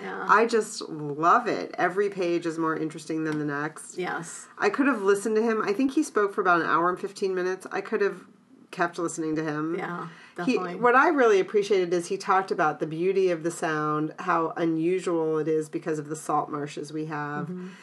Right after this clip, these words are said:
Speaker 2: But he also wasn't alarmist about global warming, which
Speaker 1: Yeah.
Speaker 2: I really appreciated. I mean, he just talked about the facts of it and how nature adapts to global warming. And I liked that. I mean, it's not like we don't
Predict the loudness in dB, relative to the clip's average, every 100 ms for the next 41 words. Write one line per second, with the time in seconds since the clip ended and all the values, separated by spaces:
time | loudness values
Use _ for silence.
0 | -18 -2 2 4 4 4 2 4 4 2
1 | 2 2 4 4 4 2 0 -6 -10 -8
2 | 0 2 2 0 -4 -4 0 0 0 -2
3 | -2 -2 -2 -4 -8 -10 -6 -2 2 2
4 | 2 0 0 -2 2 2 4 2 2 2
5 | 0 0 0 0 0 -6 4 4 4 0
6 | 2 0 -2 -10 0 2 2 -2 -8 -6
7 | -8 -12 _ -20 -20 -20 -20 _ -4 0
8 | 0 0 4 6 6 4 2 0 -2 -2
9 | 0 0 -2 -4 -12 -12 -14 -12 -8 -4
10 | -2 -2 -4 -4 -4 -6 -8 -10 -16 -20
11 | -20 -20 _ -4 0 2 2 -2 _ _
12 | _ 2 4 4 4 -2 -2 0 2 2
13 | 2 2 0 2 2 2 2 2 0